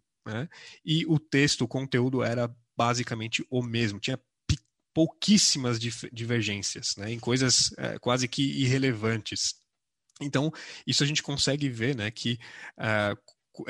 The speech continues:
esse, esse rigor que, ah, os judeus, que os escribas tinham, isso de fato, ah, levou a gente a ter um texto muito fiel, muito fidedigno, né? Então, a gente pode, de fato, comprovar nessa integridade,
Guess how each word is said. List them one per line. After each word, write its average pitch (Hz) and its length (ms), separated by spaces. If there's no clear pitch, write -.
esse, 120 360
esse 120 260
rigor 123 720
que, 110 500
ah, 101 420
os 104 140
judeus, 101 540
que - 80
os 92 100
escribas 120 500
tinham, 139 400
isso 135 240
de 147 120
fato, 156 460
ah, 131 220
levou 135 580
a 135 160
gente 139 300
a 123 40
ter 139 260
um 143 100
texto 151 320
muito 170 340
fiel, 117 480
muito 131 240
fidedigno, 117 640
né? 101 200
Então, 120 300
a 151 60
gente 123 180
pode, 135 380
de 113 120
fato, 123 320
comprovar 113 540
nessa 120 300
integridade, 110 880